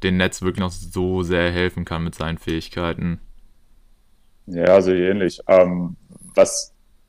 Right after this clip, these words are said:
Speaker 2: ich jetzt vorhin gar nicht bedacht hatte, wenn er jetzt wirklich mit den großen Dreien in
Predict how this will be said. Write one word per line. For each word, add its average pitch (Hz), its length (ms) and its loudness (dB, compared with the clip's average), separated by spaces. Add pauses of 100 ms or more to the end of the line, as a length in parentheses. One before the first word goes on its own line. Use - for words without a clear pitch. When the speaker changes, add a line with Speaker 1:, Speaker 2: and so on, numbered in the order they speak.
Speaker 2:
ich - 140 -2
jetzt 110 160 2
vorhin 107 180 4
gar 104 120 6
nicht 101 120 -2
bedacht 107 300 2
hatte, 95 260 0
wenn 95 380 -2
er 101 200 6
jetzt 98 140 4
wirklich 104 260 -4
mit 101 160 -4 (300)
den 180 440 2 (160)
großen - 340 4
Dreien 104 340 6
in 98 340 -2